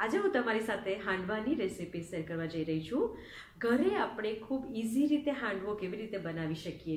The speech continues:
તે જોઈશું આજે. અને હાંડવાની અંદર આપણે જે પણ વેજીટેબલ્સનો યુઝ કરવો હોય તે કરી શકીએ છીએ. મેં અહીંયા દૂધી, પાલક અને મેથીનો ઉપયોગ કર્યો છે.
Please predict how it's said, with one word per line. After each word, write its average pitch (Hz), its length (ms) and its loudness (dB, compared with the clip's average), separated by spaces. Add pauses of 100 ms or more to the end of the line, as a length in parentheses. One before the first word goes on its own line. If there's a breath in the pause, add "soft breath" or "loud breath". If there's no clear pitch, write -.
તે 175 100 -2 (120)
જોઈશું 165 340 -4
આજે. 151 240 -2 (480 loud breath)
અને 233 180 2 (400)
હાંડવાની 330 520 6
અંદર 196 220 4 (200)
આપણે 262 240 0 (100)
જે 233 140 -2
પણ 349 180 4
વેજીટેબલ્સનો 208 640 -2
યુઝ 190 240 -2
કરવો 170 260 -2
હોય 233 320 2
તે 170 140 -2
કરી 165 180 -2
શકીએ 196 380 -4
છીએ. 302 100 2 (460 loud breath)
મેં 302 160 8
અહીંયા 294 420 4
દૂધી, 240 400 4 (240)
પાલક 233 420 4 (120)
અને 208 120 -4 (140)
મેથીનો 180 400 0
ઉપયોગ 175 300 -4
કર્યો 165 260 0
છે. 302 160 2